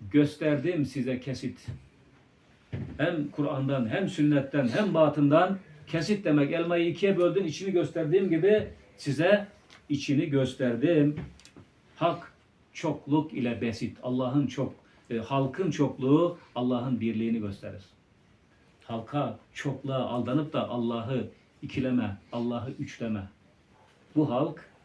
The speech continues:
birin zuhurudur, birden zuhur etti geldi. Tabii çok mevzu var anlatacak ama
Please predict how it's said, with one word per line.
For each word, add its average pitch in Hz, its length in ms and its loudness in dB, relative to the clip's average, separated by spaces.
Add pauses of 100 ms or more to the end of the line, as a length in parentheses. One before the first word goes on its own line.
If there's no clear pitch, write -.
(140)
birin 120 420 0
zuhurudur, 107 680 -2 (320)
birden 123 340 0
zuhur 107 300 -4
etti 104 240 -6
geldi. 95 240 -10 (2000)
Tabii 127 200 -2
çok 151 400 0
mevzu 123 400 0
var 131 100 2
anlatacak 120 480 -4
ama 127 240 2